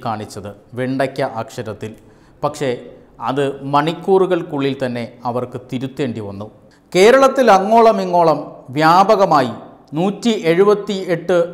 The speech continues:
വില്ലേജുകളിലൂടെ ഈ കേരയിൽ കടന്നു പോകുന്നുണ്ട്. ഈ വില്ലേജുകളിലെല്ലാം വലിയ രീതിയിലുള്ള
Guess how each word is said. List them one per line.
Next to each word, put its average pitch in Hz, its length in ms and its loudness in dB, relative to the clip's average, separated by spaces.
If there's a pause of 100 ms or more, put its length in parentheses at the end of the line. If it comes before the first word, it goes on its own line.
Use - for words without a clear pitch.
വില്ലേജുകളിലൂടെ 170 1040 2 (220)
ഈ - 20 -2 (120)
കേരയിൽ 147 400 -2 (140)
കടന്നു 131 360 -6
പോകുന്നുണ്ട്. 101 460 -10 (640)
ഈ 160 120 0 (120)
വില്ലേജുകളിലെല്ലാം 170 1000 0 (480)
വലിയ 185 260 4 (100)
രീതിയിലുള്ള 160 420 0